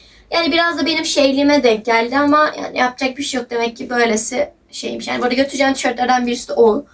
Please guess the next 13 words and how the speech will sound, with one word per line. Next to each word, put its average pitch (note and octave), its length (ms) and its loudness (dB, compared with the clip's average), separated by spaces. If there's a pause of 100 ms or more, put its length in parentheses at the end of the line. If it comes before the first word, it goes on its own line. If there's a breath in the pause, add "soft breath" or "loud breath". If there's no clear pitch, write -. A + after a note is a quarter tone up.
(260 soft breath)
Son D#4+ 360 2
birden, B3 640 0 (160)
son B3 360 2
birden, G#3 600 0
son G3 320 -10
birden. - 340 -8 (320 soft breath)
Sondan D4+ 380 4
önceki D#4+ 280 0
tişörtüm D4+ 500 2
bu D4 60 6
arkadaşlar. B3+ 1080 -2
Şöyle G#3+ 340 0
göstereyim. G#3 720 -2